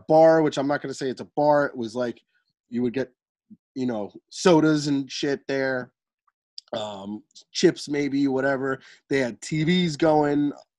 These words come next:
Um, they had Nintendo. You could play Nintendo. All right.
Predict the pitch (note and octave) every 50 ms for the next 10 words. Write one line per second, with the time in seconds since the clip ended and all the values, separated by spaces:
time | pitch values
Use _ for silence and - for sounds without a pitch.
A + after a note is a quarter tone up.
0 | _ _ _ - C#3 C#3 C3 B2+ B2+ B2 A#2+ A#2 A#2 A#2 A2+ _ - - - _
1 | _ _ - C#3 C#3 C#3 C3 B2 A#2+ B2 C3+ C3+ A#2+ - - D3 E3+ D#3+ D#3+ D#3+
2 | D#3+ D#3 D#3+ D#3+ D3+ D#3+ D#3 - D3+ C3 - - C#3+ D3 D3 D3 D3+ D3+ D3 D3
3 | D3 C#3+ C3+ C#3 - C#3+ D3 D3+ D3+ D3+ D3 D3 D3 D3 D3+ - _ _ _ -
4 | _ _ _ _ _ G2+ A#2+ B2+ C3+ C3+ C3 C3+